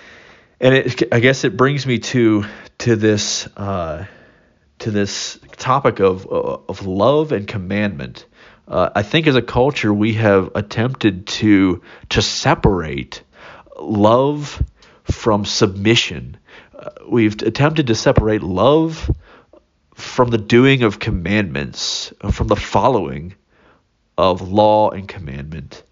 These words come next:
And so I just want us to, to look at some scriptures that deal with, uh, the two of them.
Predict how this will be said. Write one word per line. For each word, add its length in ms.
And 100
so 180
I 100
just 280
want 200
us 240
to, 320
to 180
look 340
at 100
some 180
scriptures 760
that 240
deal 340
with, 420
uh, 160
the 160
two 280
of 160
them. 280